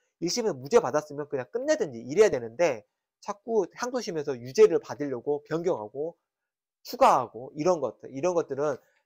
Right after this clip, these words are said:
피고인에게 그 방어권에 굉장한 뭐 문제가 생기고,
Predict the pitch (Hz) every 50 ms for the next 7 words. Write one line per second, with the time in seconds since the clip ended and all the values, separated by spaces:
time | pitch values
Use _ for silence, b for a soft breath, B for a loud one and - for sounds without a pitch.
0 | _ - 214 196 214 196 165 147 131 123 127 117 - _ - 127 120 120 104 _
1 | _ _ - - 143 151 165 160 - - 123 113 113 107 - 120 120 127 139 180
2 | 170 156 143 139 139 139 131 131 - _ _ _ _ _ _ _ - 117 113 117
3 | 135 143 160 143 127 117 135 139 143 131 - 117 120 151 185 -